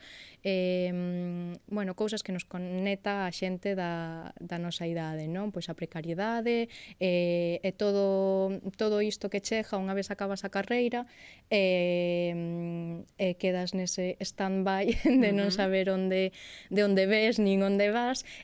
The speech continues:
Speaker 1: e xusto é o que lles pasa a Mariña e Olivia, que é xusto o que a min me estaba sucedendo nese momento en que acabei a carreira, fixen ese, ese proxecto nunha galería que saiu mal. <laughs> Despois fixen un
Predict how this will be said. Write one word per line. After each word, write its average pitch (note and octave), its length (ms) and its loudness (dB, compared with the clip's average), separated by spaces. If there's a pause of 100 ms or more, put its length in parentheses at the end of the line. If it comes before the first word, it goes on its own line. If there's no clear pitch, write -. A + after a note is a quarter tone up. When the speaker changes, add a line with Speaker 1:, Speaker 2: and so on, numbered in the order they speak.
Speaker 1:
e G#3 240 6
xusto G#3 400 2
é F#3+ 80 6
o F3+ 80 2
que F#3 80 2
lles F#3 160 0
pasa G#3 280 -2
a F3 60 0
Mariña F#3 380 2
e F#3+ 80 4
Olivia, A#3+ 400 2
que F#3 240 2
é - 20 2
xusto A3 640 -2
o G3+ 80 -2
que F#3+ 80 -4
a F3+ 60 0
min F3+ 120 0
me G3 80 -2
estaba F3+ 300 -4
sucedendo A3+ 560 -2
nese G3 320 -2
momento A3+ 640 2
en F3+ 160 0
que F3 560 0
acabei F3 400 0 (960)
a F#3+ 120 0
carreira, A3+ 640 2
fixen F#3 400 -2
ese, F3 560 -2
ese F#3 160 -4
proxecto F3+ 560 -4
nunha F3+ 160 -4
galería F3+ 400 0
que E3+ 80 -8
saiu F#3 320 0
mal. A#3 160 2
<laughs> - 880 2
Despois A3 320 4
fixen G#3 320 4
un G3+ 100 6